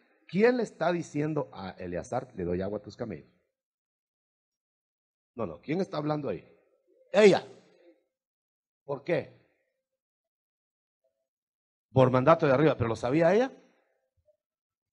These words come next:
Entonces hay mandatos que uno no sabe y brotan. Ahí es donde viene aquello de que dice uno, "Pues no sé si es mi pensamiento o será de Dios". Bueno, échese pa'l agua porque de repente es de Dios, ¿no?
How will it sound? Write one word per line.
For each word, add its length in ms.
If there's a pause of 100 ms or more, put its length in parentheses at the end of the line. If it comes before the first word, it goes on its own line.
(140)
Entonces 260
hay 60
mandatos 400
que 80
uno 80
no 120
sabe 300 (1500)
y 100
brotan. 400 (1900)
Ahí 160
es 80
donde 180
viene 220
aquello 340
de 160
que 120
dice 200
uno, 140 (240)
"Pues 120
no 120
sé 160
si 100
es 80
mi 140
pensamiento 1160 (640)
o 120
será 320
de 140
Dios". 440
Bueno, 420
échese 300
pa'l 200
agua 280
porque 200
de 60
repente 320
es 60
de 120
Dios, 220
¿no? 240